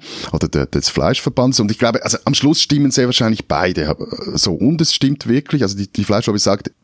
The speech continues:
„Hallo, macht mit dem auch Werbung.“ Es gibt auch eine, äh, eine sechsseitige Broschüre von Proviant, das ist die Branchenorganisation der Fleischwirtschaft,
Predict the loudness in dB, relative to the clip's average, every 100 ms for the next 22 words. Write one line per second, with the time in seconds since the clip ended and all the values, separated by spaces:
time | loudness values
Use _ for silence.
0 | _ _ _ -2 2 4 2 0 0 0
1 | 0 0 2 2 2 0 -2 -6 -2 -2
2 | -2 -2 -2 0 -2 -6 -10 -12 -14 -18
3 | -6 -4 -2 -2 -4 -4 -6 -8 -14 -18
4 | -10 -6 -2 0 0 0 0 2 2 0
5 | -4 -4 -2 -2 0 0 0 2 0 -2
6 | -4 -4 -2 0 0 2 2 2 0 -4
7 | -2 -2 -2 -2 0 0 0 0 -2 0
8 | 0 0 0 0 0 0 -2 0 0 0
9 | -2